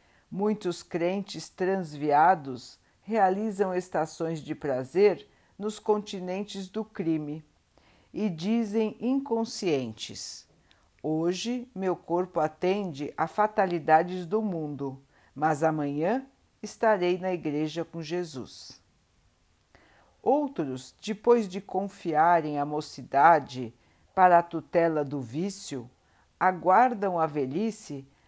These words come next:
a fim de examinarem os magnos problemas espirituais. Existem igualmente os que flagelam a carne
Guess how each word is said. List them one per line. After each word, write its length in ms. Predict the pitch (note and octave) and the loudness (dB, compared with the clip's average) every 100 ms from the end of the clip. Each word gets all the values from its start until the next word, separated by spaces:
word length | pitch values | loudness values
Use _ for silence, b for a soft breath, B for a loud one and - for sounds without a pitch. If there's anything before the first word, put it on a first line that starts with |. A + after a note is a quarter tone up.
| b | b
a 160 | - A#3+ | -2 0
fim 320 | A#3 A#3+ A#3+ | 0 -4 -4
de 120 | G#3+ | -2
examinarem 1080 | G#3+ G3+ G3 F3+ E3 D3 D#3 F#3+ G3+ G#3 G#3 - | -2 0 -2 -4 -4 2 4 4 2 -4 -8 -8
os 260 | F#3 F3 | -6 -6
magnos 680 | D#3+ E3+ F#3+ A#3+ A3 A3 A3 | -6 0 2 2 -2 -6 -8
problemas 720 | - A3+ G3+ D#3 D3+ E3 E3 D#3 | -4 -2 0 2 2 0 -2 -4
espirituais. 1200 | D#3+ - F3+ D#3+ E3+ G3+ D#3+ C2 - - - _ _ _ _ _ _ b b b b b | -6 -6 -6 -6 -6 -6 -4 -6 -10 -18 -20 _ _ _ _ _ _ b b b b b
Existem 760 | E3+ D3 C#3+ F3 E3+ F3 D#3+ | 0 0 0 -2 -2 -2 0
igualmente 1040 | D#3+ D3 D3 C#3 D#3+ G#3+ F#3 - C#3 B2+ _ b b _ | 0 2 2 2 0 0 -2 -8 -10 -12 _ b b _
os 240 | F#3 G#3+ - | -4 -4 -4
que 200 | - G#3+ | -8 -8
flagelam 840 | - G#3 F3+ D#3 E3+ G3+ G#3 G#3+ | -4 0 0 0 2 2 2 2
a 80 | G#3+ | 0
carne 800 | A3+ - D#3 D#3 D3 C3+ B2 B2+ | 0 8 10 10 8 -4 -8 -10